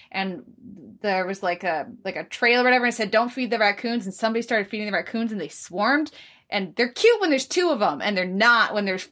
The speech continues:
fifteen. Um, and so <laughs> the, the, the, having, like, all the people, even though they aren't really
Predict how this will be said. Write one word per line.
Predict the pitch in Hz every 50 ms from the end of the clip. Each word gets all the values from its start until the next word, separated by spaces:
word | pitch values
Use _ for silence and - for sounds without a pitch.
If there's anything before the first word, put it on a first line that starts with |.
| _
fifteen. | - 220 214 214 - - 226 208 190 170 151 151 151 - - - - - - - -
Um, | 214 208 202 190 180 180 - -
and | 240 226 -
so | - 269
<laughs> | 311 302 - 330 302 277 262
the, | 269 262 247
the, | 220 254 247 233 - - 196
the, | 247 254
having, | 240 262 262 277 269 262
like, | 254 240
all | 247 254 262
the | 254 262
people, | 254 - 269 262 254 262 -
even | 269 277 302 330
though | 320 311
they | 254 285 254
aren't | - - 226 226 247 269 - -
really | - 240 247 247 233 226 220 214 202 202